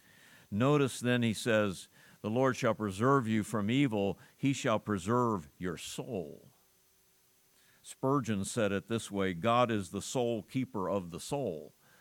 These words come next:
S O L keeper of the S U, uh, or S O U L. God is the sole keeper of your soul.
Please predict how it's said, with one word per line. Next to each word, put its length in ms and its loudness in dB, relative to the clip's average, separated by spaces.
S 280 0
O 200 2
L 600 2
keeper 420 -2
of 240 -2
the 240 -4
S 300 -2
U, 460 0
uh, 200 -2
or 280 -2
S 320 -2
O 180 0
U 320 -4
L. 300 -8
God 240 -2
is 100 -6
the 80 -12
sole 380 -4
keeper 440 -4
of 220 -6
your 160 -12
soul. 500 -14